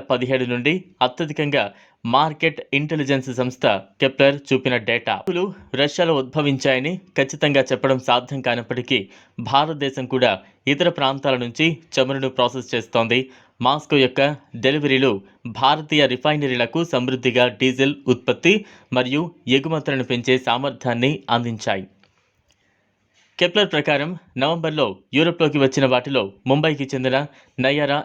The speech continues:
ఎనర్జీ లిమిటెడ్ నుండి అరుదైన రవాణా కూడా ఉంది. ఈ సంవత్సరం రష్యా నుంచి దాదాపు అరవై శాతం ముడి చమురును దిగుమతి చేసుకుంది. భారతీయ డీజిల్లో యూరోప్లో అగ్రశ్రేణి సరఫరాదారు అయిన రిలయన్స్ ఇండియా భారతదేశం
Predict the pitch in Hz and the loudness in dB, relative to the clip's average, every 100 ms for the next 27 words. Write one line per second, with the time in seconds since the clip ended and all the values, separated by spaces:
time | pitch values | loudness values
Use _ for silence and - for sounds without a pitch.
0 | - 131 131 139 123 120 127 127 123 151 | -2 0 0 0 -2 0 0 0 0 -2
1 | 170 - - 127 165 165 156 127 120 143 | -2 -12 -2 0 0 -2 -2 0 0 -2
2 | 143 131 127 123 113 104 95 _ _ - | -4 -4 0 0 0 -4 -4 _ _ 2
3 | 143 143 139 139 143 123 123 143 131 127 | 4 4 0 0 0 0 0 -2 -2 -4
4 | 135 120 123 139 143 107 - _ _ 131 | 0 0 2 0 -2 -4 -6 _ _ -2
5 | 160 165 156 135 131 135 143 143 127 120 | -2 -2 -4 -4 0 0 0 0 0 0
6 | 143 160 - 117 127 143 127 113 107 - | 0 -2 -4 -2 -2 -4 -4 -6 -4 -4
7 | 101 95 - _ _ - 107 120 139 143 | -2 -4 -8 _ _ -12 -2 2 2 2
8 | 139 113 123 117 117 151 175 - _ 139 | 0 2 -2 -2 0 0 -2 -8 _ 2
9 | 175 180 170 175 - 127 139 156 160 147 | 2 2 2 0 0 0 0 -4 -2 -2
10 | 139 135 127 131 135 131 123 123 123 120 | -2 0 -2 0 -2 0 0 0 0 0
11 | 98 98 - 120 127 135 139 135 101 - | -2 -6 0 2 2 0 0 0 0 -2
12 | _ _ - 120 123 165 196 - _ _ | _ _ -6 0 2 2 0 -8 _ _
13 | 110 131 151 165 147 139 | -6 0 0 0 -6 -6